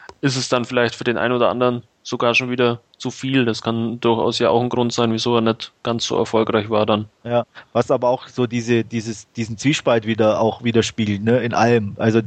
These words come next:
Speaker 2: selbst im Gewaltgrad ist er irgendwo erkennbar. Also es ist alles nicht, nicht so ganz f-, zur Vollendung gebracht
Speaker 1: Mhm.
Speaker 2: oder,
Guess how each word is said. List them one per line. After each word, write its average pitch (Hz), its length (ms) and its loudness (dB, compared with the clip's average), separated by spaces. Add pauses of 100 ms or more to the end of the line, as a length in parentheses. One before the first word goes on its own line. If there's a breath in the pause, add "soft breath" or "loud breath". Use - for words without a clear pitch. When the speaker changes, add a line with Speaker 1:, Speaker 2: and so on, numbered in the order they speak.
(180)
Speaker 2:
selbst - 320 -2
im 127 120 -4
Gewaltgrad 113 640 2
ist 113 120 -4
er 117 120 2
irgendwo 110 340 0
erkennbar. 107 720 2
Also 113 340 0
es 107 200 -4
ist - 300 -4 (1000)
alles 139 320 2
nicht, 143 240 -2
nicht 135 160 -6
so 139 120 2
ganz 139 600 -2
f-, - 200 -18
zur 139 180 0
Vollendung 139 540 0
gebracht 117 540 0
Speaker 1:
Mhm. 160 60 -2
Speaker 2:
oder, 113 340 4